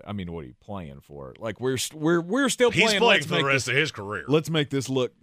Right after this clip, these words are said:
Speaker 1: let's make this look good and still try to lose some games."
Speaker 2: He's playing for the rest of his career.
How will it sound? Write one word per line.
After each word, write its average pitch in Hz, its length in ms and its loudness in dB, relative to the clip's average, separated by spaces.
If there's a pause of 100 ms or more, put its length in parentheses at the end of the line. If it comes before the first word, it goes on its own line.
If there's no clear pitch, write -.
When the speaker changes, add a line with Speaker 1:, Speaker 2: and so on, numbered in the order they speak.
(160)
Speaker 1:
let's 160 200 -4
make 151 180 -2
this 123 160 -6
look 127 160 -4
good 117 200 -2
and 104 80 -12
still 113 220 -6
try 107 160 -4
to 95 60 -4
lose 92 240 -6
some 80 160 -18
games." 82 280 -6
Speaker 2:
He's 127 540 -2
playing 120 360 0
for 107 80 -8
the 110 80 -4
rest 107 260 -2
of 90 100 -4
his 101 140 -6
career. 69 320 -18